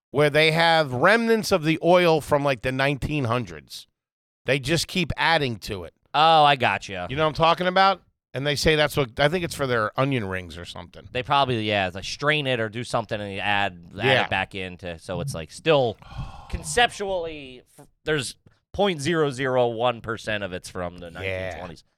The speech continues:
Speaker 2: That's all right. I don't
Speaker 1: That's
Speaker 2: mind
Speaker 1: all
Speaker 2: that.
Speaker 1: right.
Speaker 2: I don't mind. They, they go to, like, a fucking,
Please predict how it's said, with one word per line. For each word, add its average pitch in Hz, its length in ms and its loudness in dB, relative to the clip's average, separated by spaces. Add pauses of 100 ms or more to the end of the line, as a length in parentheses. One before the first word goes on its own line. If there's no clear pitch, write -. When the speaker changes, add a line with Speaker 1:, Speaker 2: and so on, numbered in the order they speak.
(120)
Speaker 2:
That's - 220 -6
all 73 100 -10
right. 82 200 -8
I 85 100 -8
don't 95 140 -4
Speaker 1:
That's - 40 -12
Speaker 2:
mind 87 140 -4
Speaker 1:
all 85 60 -4
Speaker 2:
that. - 60 -2
Speaker 1:
right. 127 160 -2 (240)
Speaker 2:
I 254 100 2
don't 302 140 4
mind. 277 200 2
They, 202 180 -4
they 220 200 -4
go 269 140 2
to, 262 80 6
like, 240 160 4
a 202 60 0
fucking, 180 580 -2